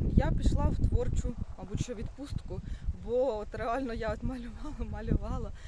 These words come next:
там один день малювала, інший день малювала, мої вже домашні всі втомилися, а потім я реабілітувалася перед ними, бо приготувала їм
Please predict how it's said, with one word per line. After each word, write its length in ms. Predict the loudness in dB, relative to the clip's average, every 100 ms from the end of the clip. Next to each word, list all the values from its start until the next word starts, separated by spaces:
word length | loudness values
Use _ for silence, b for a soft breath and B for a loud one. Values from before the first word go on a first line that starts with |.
| B -10
там 180 | -8 -8 -8
один 340 | -6 -4 -6 -6
день 160 | -6
малювала, 540 | -6 -6 -4 -2 -2 -4
інший 360 | -8 -10 -12
день 200 | -10 -8
малювала, 680 | -8 -8 -10 -8 -6 -4 -4 B B B -8
мої 220 | -6 -6
вже 460 | -4 -4 -2 -2 -4 -6
домашні 480 | -4 -4 -6 -8
всі 200 | -10 -10
втомилися, 800 | -8 -6 -4 -4 -6 -10 -6 -6 -8 B B B
а 100 | -14
потім 340 | -6 -6 -6
я 200 | -6 -6 -6 -14 -14
реабілітувалася 1500 | -6 -4 -4 -4 -6 -6 -8 -6 -6 -8 -8 -6 -6 -6 -10
перед 300 | -8 -8 -6
ними, 240 | -6 -6
бо 160 | -8 -10
приготувала 600 | -10 -14 -14 -12 -8 -8
їм 260 | -10 -12